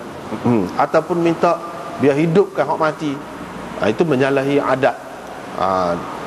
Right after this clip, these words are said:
melampau tu. Ha, doa lagu tu. Hmm.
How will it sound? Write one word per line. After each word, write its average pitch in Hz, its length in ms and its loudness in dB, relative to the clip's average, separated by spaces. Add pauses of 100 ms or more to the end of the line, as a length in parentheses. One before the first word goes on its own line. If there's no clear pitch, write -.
melampau 120 480 2
tu. - 120 -8 (360)
Ha, 87 100 4
doa 110 300 2
lagu 87 200 0
tu. - 140 -10 (480)
Hmm. 92 220 2